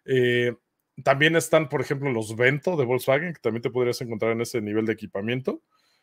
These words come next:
Bueno, en ese nivel de precios, dependiendo de, de usados que estés buscando.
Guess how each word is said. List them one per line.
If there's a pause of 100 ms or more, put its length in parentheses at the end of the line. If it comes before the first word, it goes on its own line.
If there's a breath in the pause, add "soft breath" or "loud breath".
(380)
Bueno,
en
ese
nivel
de
precios,
dependiendo
de,
de
usados
que
estés
buscando.